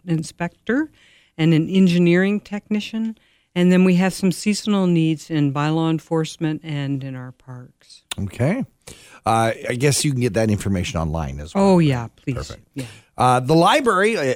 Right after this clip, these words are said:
Speaker 2: has become, uh, you know, it, it not certainly has our, is our warehouse of books and archives, but it's
Speaker 1: Yeah.
Speaker 2: also kind of a social hub.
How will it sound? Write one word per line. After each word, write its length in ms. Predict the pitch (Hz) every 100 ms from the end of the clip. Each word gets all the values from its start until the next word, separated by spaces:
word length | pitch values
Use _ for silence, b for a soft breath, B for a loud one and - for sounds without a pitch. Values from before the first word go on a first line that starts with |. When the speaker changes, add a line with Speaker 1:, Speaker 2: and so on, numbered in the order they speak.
| -
Speaker 2:
has 160 | 123
become, 540 | 135 147 - 147 147 131
uh, 220 | 117 110
you 200 | 95 117
know, 140 | 95
it, 240 | 101 156 117
it 180 | 127 127
not 240 | 156 - _ - - _ _
certainly 320 | - 160 135 117
has 300 | 120 123 110
our, 100 | 87
is 160 | 113
our 100 | 113
warehouse 500 | 107 110 98 107 104
of 120 | 101 90
books 320 | 120 131 95
and 80 | 85
archives, 540 | 104 - 113 170 143
but 160 | 120 117
it's 160 | 120
Speaker 1:
Yeah. 40 | 190
Speaker 2:
also 260 | 160 139
kind 200 | 101 110
of 60 | 92
a 80 | 90
social 460 | - 107 - 107
hub. 340 | 95 117 151